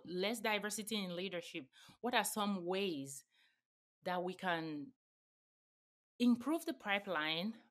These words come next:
but also provide the tools, resources, and strategies so that minorities, multiple intersectional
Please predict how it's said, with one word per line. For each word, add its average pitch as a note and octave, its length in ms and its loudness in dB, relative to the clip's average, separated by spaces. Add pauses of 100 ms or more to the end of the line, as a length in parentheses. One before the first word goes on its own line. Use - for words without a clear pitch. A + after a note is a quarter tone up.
(120)
but E3 440 4 (140)
also F#3+ 760 2 (320)
provide G3+ 600 0
the F3+ 100 -10
tools, G#3+ 520 -6
resources, G3+ 680 -4
and D#3+ 140 -6
strategies D#3+ 760 -4 (140)
so G3 140 -6
that F3 260 0 (680)
minorities, A#3+ 840 0
multiple A3+ 520 -2
intersectional G#3 1080 -2